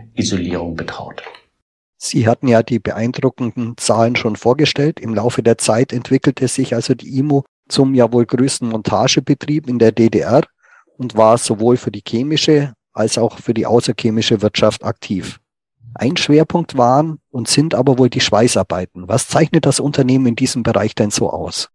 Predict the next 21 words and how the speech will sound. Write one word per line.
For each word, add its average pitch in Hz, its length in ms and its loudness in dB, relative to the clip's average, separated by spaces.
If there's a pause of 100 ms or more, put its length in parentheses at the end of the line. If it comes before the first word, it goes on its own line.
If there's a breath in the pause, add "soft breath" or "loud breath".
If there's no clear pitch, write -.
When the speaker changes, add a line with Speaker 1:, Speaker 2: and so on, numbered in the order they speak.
(340)
Speaker 1:
Da 113 100 0
muss 123 160 6
man 117 160 4
ganz 110 300 2
klar 101 280 0
sagen, 101 520 2
das 101 160 -2
sind 101 200 2
die 95 200 2
hohen 113 380 2
Anforderungen 101 680 0
an 87 140 -2
die - 100 -2
Ausbildung, 92 640 0
insbesondere 92 600 -2
die 85 120 -2
Schweißausbildung. - 960 -4 (800)
Es - 160 -4
wurden 113 360 4 (120)
alle 110 260 2
Stähle 98 560 0